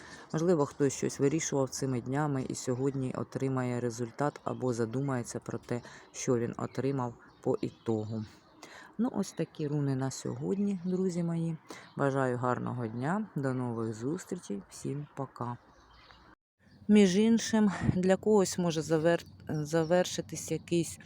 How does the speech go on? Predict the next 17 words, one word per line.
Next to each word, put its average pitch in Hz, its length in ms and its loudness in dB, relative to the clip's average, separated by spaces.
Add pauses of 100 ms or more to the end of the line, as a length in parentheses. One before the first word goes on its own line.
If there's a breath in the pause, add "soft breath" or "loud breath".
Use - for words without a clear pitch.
(400 loud breath)
період 165 500 4
у 139 60 0
житті, 147 400 -4
і, 170 40 -2
скоріш 147 400 2
за 143 140 0
все, - 240 -4
це - 200 -6
період 143 560 0 (100)
непорозумінь 147 880 -2 (420 loud breath)
у 143 320 -2
стосунках. - 1000 -6 (880 loud breath)
Тому 196 480 8 (920 loud breath)
готуйтеся 170 880 -4 (920 loud breath)
до 156 140 2
того, 214 420 -2
що 165 500 -4